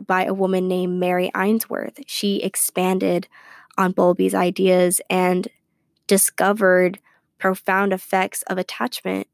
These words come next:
and behavior and how the love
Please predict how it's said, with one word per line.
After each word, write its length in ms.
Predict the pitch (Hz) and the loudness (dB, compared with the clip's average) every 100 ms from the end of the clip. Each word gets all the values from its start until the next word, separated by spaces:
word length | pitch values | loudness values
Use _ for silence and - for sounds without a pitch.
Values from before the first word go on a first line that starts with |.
| - | -8
and 140 | 190 | -4
behavior 600 | 190 180 185 208 202 190 | -4 -4 -2 -2 0 -2
and 240 | - 185 185 | -2 -4 -4
how 460 | 185 185 180 185 _ _ _ _ _ _ _ _ _ _ | 0 2 2 0 _ _ _ _ _ _ _ _ _ _
the 280 | 202 185 180 | 2 4 4
love 560 | 180 190 202 190 190 | 4 4 4 4 2